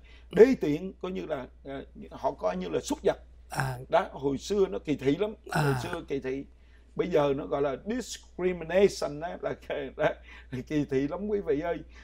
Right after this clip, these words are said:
Speaker 1: Đó, da trắng, da này, da kia đó, đó là kỳ thị rồi. Huống chi là vào cái thời đó, cái thời đó là phong kiến. Thời đó phong kiến, đó, ở Việt, à, coi như là bên Trung Hoa cũng vậy nữa. Đó, ờ, quý vị thấy không? Đó, cái, đó, những cái, cái dân nô, nô lệ mà.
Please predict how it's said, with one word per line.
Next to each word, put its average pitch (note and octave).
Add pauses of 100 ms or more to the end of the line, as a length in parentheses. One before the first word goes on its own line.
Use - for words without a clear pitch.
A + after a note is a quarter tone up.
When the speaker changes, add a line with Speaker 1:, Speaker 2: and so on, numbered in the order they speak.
(120)
Speaker 1:
Đó, - (100)
da E3+
trắng, G3+
da E3+
này, D#3
da D#3+
kia E3+
đó, F#3 (100)
đó F#3+
là G3
kỳ C#3+
thị C3
rồi. C#3
Huống G3+
chi E3+
là C#3+
vào C#3
cái -
thời D3
đó, D3+
cái -
thời C#3
đó -
là D#3+ (100)
phong F3+
kiến. A#3+ (380)
Thời D3+
đó D3+ (100)
phong D#3+
kiến, G3+ (160)
đó, G3 (100)
ở -
Việt, - (180)
à, E3 (160)
coi F#3+
như F#3+
là E3
bên F#3
Trung G3
Hoa F#3
cũng F3+
vậy D#3
nữa. E3+ (140)
Đó, F#3+ (400)
ờ, F3
quý A3
vị D#3
thấy F#3+
không? E3 (120)
Đó, E3+ (120)
cái, G3+ (160)
đó, G3+ (120)
những D3+
cái, G3+ (360)
cái F#3+
dân F#3
nô, G#3 (220)
nô F#3
lệ D#3+
mà. E3